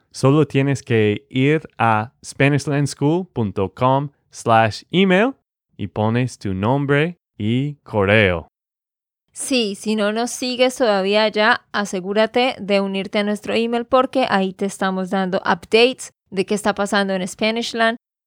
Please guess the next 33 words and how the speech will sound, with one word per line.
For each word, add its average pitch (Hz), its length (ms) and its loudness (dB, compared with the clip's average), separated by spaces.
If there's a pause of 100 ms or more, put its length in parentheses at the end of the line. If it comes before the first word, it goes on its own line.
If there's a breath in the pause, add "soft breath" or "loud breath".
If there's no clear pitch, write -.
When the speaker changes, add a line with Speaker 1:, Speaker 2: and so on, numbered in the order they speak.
(100)
Speaker 2:
Te 247 120 4
contamos 202 640 0
de 185 120 -2
todas 214 320 2
las 202 240 -2
cosas 202 480 -4
que 190 240 -2
ofrecemos 247 880 2 (240)
y 202 240 -2
tienes 208 400 0
muchos 254 340 0
recursos 196 560 -2
buenos 185 460 -2
gratis 185 480 -2
también. 190 400 -2 (380)
En 208 180 0
este 214 340 2
email 240 280 2
vas 220 260 2
a 214 80 4
recibir 196 480 -2
cada 202 340 4
lunes 202 460 -2 (180)
un 226 200 -2
tip 247 340 -2
en 202 140 -2
español, 226 760 0
por 185 200 -4
ejemplo, 196 440 -2
sobre 196 340 -2
un 185 120 -4
error 190 340 -2
común. 233 520 -6